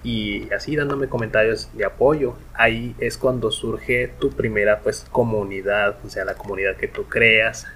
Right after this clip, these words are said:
tus fans, tus seguidores, y pues está, está chido, la neta, o sea, y es bonito tener, aunque sea un mínimo, no sé, veinte gentes que te vean, o cincuenta, pues para ti ya es, ya es algo grande, porque estás logrando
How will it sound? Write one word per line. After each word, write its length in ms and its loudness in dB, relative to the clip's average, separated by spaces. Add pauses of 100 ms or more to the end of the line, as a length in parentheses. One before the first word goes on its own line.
(120)
tus 200 -12
fans, 440 -2
tus 100 -10
seguidores, 600 2
y 40 -2
pues 440 0
está, 560 0
está 240 0
chido, 320 0
la 160 -2
neta, 360 -4
o 40 -6
sea, 300 -4 (140)
y 120 0
es 100 0
bonito 420 -2
tener, 540 -2
aunque 240 0
sea 140 0
un 220 0
mínimo, 680 0
no 140 -2
sé, 220 -2 (260)
veinte 300 2
gentes 320 0
que 100 -4
te 160 -4
vean, 440 2
o 140 0
cincuenta, 840 -6
pues 160 -6
para 260 0
ti 100 -4
ya 140 0
es, 100 -8
ya 120 2
es 60 -6
algo 240 2
grande, 360 0
porque 200 -8
estás 240 2
logrando 800 0